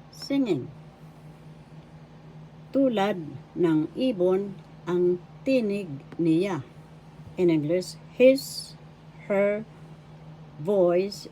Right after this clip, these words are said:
is like a bird. Again, tulad ng ibon ang tinig niya. In English, his, her voice is like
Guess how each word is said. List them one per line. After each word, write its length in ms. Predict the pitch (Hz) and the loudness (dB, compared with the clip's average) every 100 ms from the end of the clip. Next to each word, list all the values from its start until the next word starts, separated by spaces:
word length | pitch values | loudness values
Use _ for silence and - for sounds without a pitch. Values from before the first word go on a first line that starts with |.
| - | -4
is 480 | 180 170 170 156 - - | 0 2 2 -2 -8 -10
like 480 | 160 156 156 160 - - - - - | -6 -4 -2 -4 -8 -20 -20 -20 -8
a 160 | 160 151 | -4 -2
bird. 400 | 143 170 143 127 - - - - - - - - | -2 -4 -4 -6 -12 -20 -20 -20 -20 -20 -20 -10
Again, 640 | 151 143 127 139 247 320 - - - - - - - - | -8 -4 -4 -2 -2 -4 -10 -20 -20 -20 -20 -20 -20 -2
tulad 560 | 269 254 175 156 143 127 - - - | 2 2 2 0 -4 -8 -16 -8 0
ng 300 | 151 143 - | 0 0 -2
ibon 640 | 233 247 165 156 156 175 175 - - - | -2 -2 0 2 2 0 -4 -16 -18 -6
ang 320 | 156 147 165 - | -4 -2 -2 -2
tinig 400 | 240 202 185 170 139 - - 147 | 0 0 0 -2 -6 -16 -8 -4
niya. 420 | 147 156 160 117 - - - - - | -2 0 -2 -4 -12 -20 -20 -20 0
In 100 | 175 | 2
English, 560 | 151 143 170 190 - - - - - | 2 0 -2 -6 -8 -18 -20 -20 -16
his, 480 | - 233 233 - - - - | -2 0 0 -6 -16 -16 -4
her 320 | 180 165 175 190 - - - - | -2 0 -2 -6 -12 -20 -20 -20
voice 640 | 156 165 160 160 175 - - | -2 0 2 2 -2 -6 -12
is 320 | 156 165 160 147 | -4 -2 -2 -6
like 320 | 147 143 | -4 -6